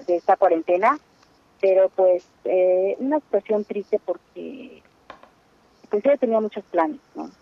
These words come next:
De, de vida, eh, como todo, este, se iba a casar, entonces era un-, era una situación,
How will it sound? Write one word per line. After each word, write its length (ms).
De, 180
de 120
vida, 560
eh, 340
como 220
todo, 340
este, 960
se 60
iba 140
a 20
casar, 580
entonces 500
era 260
un-, 120
era 260
una 140
situación, 640